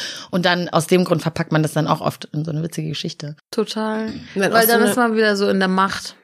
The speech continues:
Speaker 1: Ja.
Speaker 3: Voll, und ich, weil wahrscheinlich spielt auch diese zeitliche Distanz dann so ein bisschen eine Rolle, also wenn's gerade so um Gewalt irgendwie, abusive relationship with your parents geht, dann ist es wahrscheinlich so in dem Alter jetzt noch nicht so witzig, aber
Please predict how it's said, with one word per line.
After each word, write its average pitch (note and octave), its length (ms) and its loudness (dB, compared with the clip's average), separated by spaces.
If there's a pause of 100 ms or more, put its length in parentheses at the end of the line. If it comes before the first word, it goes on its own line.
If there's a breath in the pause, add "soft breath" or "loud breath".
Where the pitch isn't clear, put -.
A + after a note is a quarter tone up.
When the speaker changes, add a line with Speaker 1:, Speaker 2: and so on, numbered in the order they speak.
(100)
Speaker 1:
Ja. F3 260 0 (500)
Speaker 3:
Voll, G#3 280 2
und F3 240 2
ich, D#3+ 220 -2
weil D#3 240 2
wahrscheinlich E3+ 340 -2 (140)
spielt E3+ 220 0
auch D#3+ 100 0
diese D3 200 -8
zeitliche D#3+ 420 -2
Distanz G#3 460 0
dann G3 180 2
so F3 80 2
ein F3 120 2
bisschen F3 300 -4
eine E3+ 140 2
Rolle, E3 280 4
also D#3 220 2
wenn's D3+ 180 -2
gerade D#3+ 300 -2
so D#3 120 -4
um D3+ 120 0
Gewalt D#3 400 2
irgendwie, D3+ 440 0
abusive D3+ 500 -4
relationship D3+ 540 -2
with E3+ 120 -14
your D3 120 -4
parents E3 460 -2
geht, D#3+ 200 0
dann D3 100 0
ist - 160 -6
es - 80 -10
wahrscheinlich D#3 320 0
so D#3 260 -4 (320 loud breath)
in F3 120 4
dem F#3 200 6
Alter E3+ 220 4
jetzt E3 140 -2
noch E3 60 2
nicht F3+ 200 -2
so F3 120 -6
witzig, F3 460 -4
aber D#3 460 0